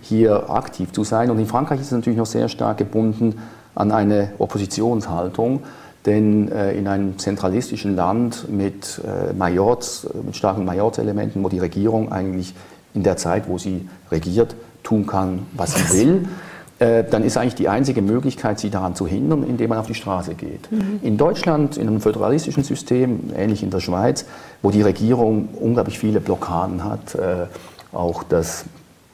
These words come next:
Speaker 1: äh, Gericht in Karlsruhe und so weiter, wo, äh, viel mehr Verhandlungsprozesse vorangehen einer Entscheidung. Also bis die Bundesregierung etwas durchsetzen kann, muss sie mit allen Ländern reden und mit den verschiedenen Ministern und mit den Kirchen und so weiter.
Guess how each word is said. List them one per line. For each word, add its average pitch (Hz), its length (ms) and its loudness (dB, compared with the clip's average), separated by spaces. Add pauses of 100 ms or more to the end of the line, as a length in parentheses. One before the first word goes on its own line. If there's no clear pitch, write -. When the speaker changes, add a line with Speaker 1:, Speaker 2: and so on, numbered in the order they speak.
(260)
Speaker 1:
äh, 80 460 -2
Gericht - 280 -2
in 92 80 0
Karlsruhe 87 600 2
und 90 100 -2
so 92 100 0
weiter, 90 300 4 (320)
wo, 104 480 2
äh, 107 220 2
viel 165 420 0 (100)
mehr 123 400 4
Verhandlungsprozesse 101 1120 0
vorangehen 90 680 0
einer 78 260 -4
Entscheidung. 82 640 -10
Also 98 140 -6
bis 120 360 -2
die 92 220 -2 (360)
Bundesregierung 101 640 0
etwas 92 320 -6
durchsetzen 107 480 -2
kann, 98 180 -4
muss 92 140 -4
sie 98 80 -6
mit 98 200 -4
allen 92 480 -2 (140)
Ländern 95 480 0
reden 90 360 -4
und 87 80 -8
mit 90 140 -8
den 95 60 -4
verschiedenen 95 400 -6
Ministern 87 600 -4
und 95 160 -8
mit 95 140 -6
den 98 120 -6
Kirchen 90 500 -2
und 98 140 -2
so 92 100 -2
weiter. 87 280 0